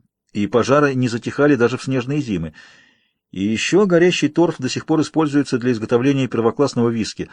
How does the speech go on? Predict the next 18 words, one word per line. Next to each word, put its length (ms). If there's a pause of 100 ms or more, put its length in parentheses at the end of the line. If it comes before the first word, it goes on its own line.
(240)
но 280
это 120
уже 120
совсем 320
другая 300
история. 420 (1080)
Что 220
касается 680 (240)
мумифицированных 960
тел, 280
которые 360
находят 320
в 80
болотах, 520
это 160
также 340
соответствует 600
истине, 440